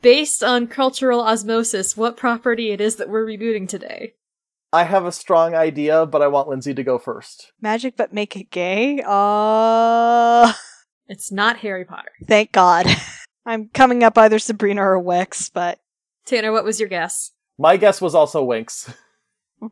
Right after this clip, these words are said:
Speaker 1: It's actually neither of those.
Speaker 2: Oh,
Speaker 3: Huh?
Speaker 2: shit.
Speaker 1: To-, <laughs> today, we are rebooting the property Witch.
Speaker 3: Ah!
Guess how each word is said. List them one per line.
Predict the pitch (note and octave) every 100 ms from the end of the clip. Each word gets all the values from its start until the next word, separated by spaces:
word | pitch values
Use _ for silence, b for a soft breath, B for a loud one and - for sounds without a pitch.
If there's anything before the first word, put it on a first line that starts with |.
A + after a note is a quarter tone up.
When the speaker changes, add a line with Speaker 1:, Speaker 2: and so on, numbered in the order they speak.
| _ _ - B C#4+
Speaker 1:
It's | B3+ C4+
actually | C4+ E4 - - B3+ C4+ D#4+ F4
neither | A#3+ D4+ G4 C#4+
of | G#3 G3
those. | F#3 F3+ F3 F#3 - _ -
Speaker 2:
Oh, | A3+ B4
Speaker 3:
Huh? | G#3+ - F3+ - -
Speaker 2:
shit. | D4 C4 -
Speaker 1:
To-, | C4+ -
<laughs> | - -
today, | B3 E4+ E4+ A3+ C4+ b
we | - E4
are | D4+
rebooting | A#3 A3 A#3+ B3+ C#4 D#4+ - _ _
the | G#3+ C4
property | - C#4+ D4+ C4+ A3+ A3+ C4+ -
Witch. | - C4+ E4+ G3 - - - G4+ -
Speaker 3:
Ah! | G4 B4+ B4+ B4 G#4+ F4 - A#3 G#3+